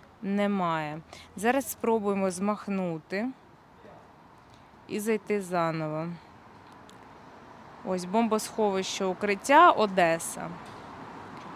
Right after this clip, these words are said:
Ну, це неможливо, так не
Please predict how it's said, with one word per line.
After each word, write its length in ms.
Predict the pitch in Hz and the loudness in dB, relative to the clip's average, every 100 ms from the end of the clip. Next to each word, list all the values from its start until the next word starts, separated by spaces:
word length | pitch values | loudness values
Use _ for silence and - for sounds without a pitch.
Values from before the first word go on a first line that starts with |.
| - - - | -14 -14 2
Ну, 180 | 311 - - | 4 4 0
це 200 | - 339 | 4 6
неможливо, 800 | 330 302 285 233 277 262 214 180 - | 6 6 6 6 6 6 4 2 8
так 240 | 277 277 277 | 10 10 6
не 320 | 285 294 | 6 8